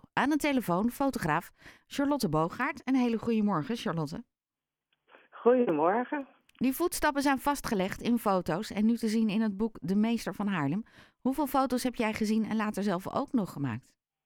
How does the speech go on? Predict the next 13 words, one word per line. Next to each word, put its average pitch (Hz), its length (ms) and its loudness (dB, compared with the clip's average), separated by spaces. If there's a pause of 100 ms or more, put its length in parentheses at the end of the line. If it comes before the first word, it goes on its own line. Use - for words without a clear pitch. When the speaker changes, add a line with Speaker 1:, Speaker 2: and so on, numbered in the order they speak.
(440)
Speaker 1:
Heb - 100 -20
je - 340 -10
enig 277 180 -2
idee? 117 340 -2
Speaker 2:
Oeh. 220 1300 -2 (280)
<laughs> 208 180 -2 (420)
Nou, 226 280 6
ik 202 100 -6
weet 220 240 -4
wel 226 160 -6
dat 220 200 -8
ik, 214 100 -12 (220)
eh, 190 280 -6